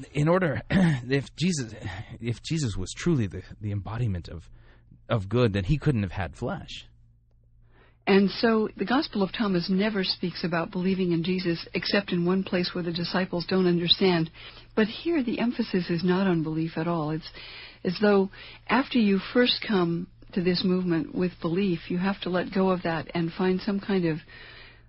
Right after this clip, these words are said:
Speaker 2: deeper understanding.
Speaker 1: Oh, so once you come to belief, you have to let go of that and then come to deeper understanding. This is Gnosticism.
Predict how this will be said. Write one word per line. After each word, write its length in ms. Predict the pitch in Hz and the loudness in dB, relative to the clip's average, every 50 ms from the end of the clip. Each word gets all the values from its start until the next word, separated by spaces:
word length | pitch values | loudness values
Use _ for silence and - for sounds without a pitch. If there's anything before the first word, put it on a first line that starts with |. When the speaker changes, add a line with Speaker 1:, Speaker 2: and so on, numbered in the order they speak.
| - - - _ - - _ 190 | -20 -20 -20 _ -20 -8 _ -2
Speaker 2:
deeper 380 | 165 196 220 214 - 196 190 | 2 2 2 2 2 0 2
understanding. 680 | 180 175 165 160 - - - 196 208 196 175 - - 165 - - - - - - - - - - - - - - - - - - | 2 2 2 2 0 0 2 2 2 2 0 -2 -6 -10 -14 -18 -20 -20 -20 -20 -20 -20 -20 -20 -20 -20 -20 -20 -20 -20 -6 -2
Speaker 1:
Oh, 100 | 185 185 | -2 0
so 160 | 156 - 165 156 | 2 2 2 4
once 220 | 175 214 233 - | 4 2 2 0
you 60 | 233 | -2
come 220 | - 208 214 202 180 | 0 2 2 2 2
to 60 | 170 | 0
belief, 280 | 160 156 156 156 - | 2 2 2 2 2
you 60 | 151 139 | 2 0
have 140 | 127 160 - | 0 -2 -4
to 100 | - 123 | -4 -4
let 180 | 120 123 113 101 | -4 -2 -4 0
go 260 | - 117 139 175 185 | 2 4 6 6 4
of 100 | 139 98 | 4 4
that 140 | 101 98 98 | 0 0 0
and 100 | 110 120 | 0 0
then 80 | 123 | 0
come 220 | 123 - 120 120 127 | 0 0 0 0 0
to 40 | 123 | -2
deeper 340 | 110 98 104 - - 113 | -2 -4 -4 -2 -2 0
understanding. 600 | 113 127 131 139 - - 190 202 196 160 101 78 - - - - - - 117 | 0 0 0 -2 0 0 0 2 2 2 0 -2 -6 -12 -20 -20 -18 -4 4
This 340 | 123 139 135 135 - - - | 6 6 6 6 2 -2 2
is 260 | - 120 113 113 127 147 | 2 2 2 2 2 2
Gnosticism. 840 | 151 156 175 208 208 - - 180 - - 151 127 113 101 95 80 | 2 4 4 2 -2 0 -2 -2 0 2 2 2 2 0 -2 -6